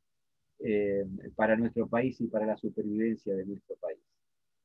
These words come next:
Nosotros ya estamos grandes, la mayoría de los que estamos acá, aunque veo a mi hija y veo a otras personas, pero,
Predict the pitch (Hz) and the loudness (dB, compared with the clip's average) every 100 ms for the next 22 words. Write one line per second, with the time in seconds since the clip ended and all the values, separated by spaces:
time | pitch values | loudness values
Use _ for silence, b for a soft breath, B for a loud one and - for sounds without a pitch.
0 | _ 120 139 160 151 131 127 - 131 139 | _ -2 0 2 4 6 4 4 2 4
1 | 196 185 151 131 107 104 98 110 127 123 | 4 4 4 2 2 0 -2 0 6 6
2 | 104 101 98 120 113 104 104 147 135 123 | 4 -2 -4 -4 -4 -4 0 4 4 4
3 | 98 101 113 110 113 117 117 98 101 101 | -2 -4 -2 -2 -2 0 0 0 -2 0
4 | 107 101 101 - 113 - 127 123 135 _ | 0 0 -4 -10 -8 -6 -4 -6 -8 _
5 | _ _ _ - _ _ 113 113 113 110 | _ _ _ -20 _ _ 0 2 2 4
6 | 110 104 | 4 2